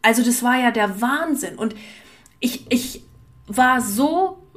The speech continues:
stolz auf sie und so dankbar dafür, dass das einfach so cool und schnell geklappt hat und dass sie auch offen war und bereit war, diese Widerstände auch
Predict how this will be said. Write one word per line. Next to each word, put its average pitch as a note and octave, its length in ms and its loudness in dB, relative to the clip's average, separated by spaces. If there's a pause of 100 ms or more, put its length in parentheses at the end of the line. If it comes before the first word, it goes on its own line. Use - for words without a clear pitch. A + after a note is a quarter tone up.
(220)
stolz E4 560 2
auf E4+ 160 2
sie D#4+ 280 -4
und A#3+ 180 2
so A3+ 120 -2
dankbar E4 560 2
dafür, D#4+ 360 -2
dass - 160 -2
das - 220 -4
einfach B3 360 0
so F4+ 800 -2 (600)
cool F4+ 240 6
und D4 140 0
schnell C#4+ 320 0
geklappt D4 360 -8
hat A#3 80 -4
und A3+ 80 -2
dass B3 180 -2
sie C#4 100 -4
auch A#3+ 200 -2 (400)
offen D#4 440 2
war D#4+ 340 6
und C4+ 140 -2
bereit B3+ 560 0
war, D#4+ 320 2 (300)
diese B3 320 2
Widerstände D4+ 800 0
auch D4 260 0